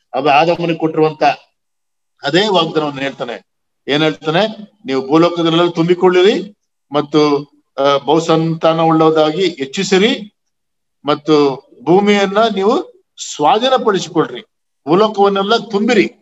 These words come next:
"You multiply yourself on the earth." ಭೂಲೋಕವನ್ನು ತುಂಬಿರಿ ಎಂಬುವಂತ ರೀತಿಯಲ್ಲಿ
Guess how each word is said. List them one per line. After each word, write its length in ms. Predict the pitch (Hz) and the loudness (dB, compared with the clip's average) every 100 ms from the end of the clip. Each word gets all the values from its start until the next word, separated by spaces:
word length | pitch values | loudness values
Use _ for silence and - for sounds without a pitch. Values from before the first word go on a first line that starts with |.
| - - - | -20 -20 -6
"You 100 | 147 | -6
multiply 1040 | 135 165 202 - 233 220 - 190 190 196 185 - 214 | -2 -2 -2 -2 -2 -4 -2 2 4 4 2 0 -2
yourself 500 | 160 165 165 170 185 403 _ _ _ _ _ _ 123 | 2 2 2 0 0 -4 _ _ _ _ _ _ -2
on 40 | |
the 140 | 135 117 | -2 -4
earth." 560 | 117 123 - _ _ | -2 -4 -4 _ _
ಭೂಲೋಕವನ್ನು 540 | 113 170 196 - 151 - | -2 -2 0 -2 -2 -4
ತುಂಬಿರಿ 720 | - 190 220 175 165 - - _ _ | -4 0 2 4 2 0 -16 _ _
ಎಂಬುವಂತ 420 | 135 147 147 143 143 | -6 -2 -2 0 0
ರೀತಿಯಲ್ಲಿ 920 | 139 147 156 160 165 220 202 - _ | 2 2 0 0 0 0 -2 -8 _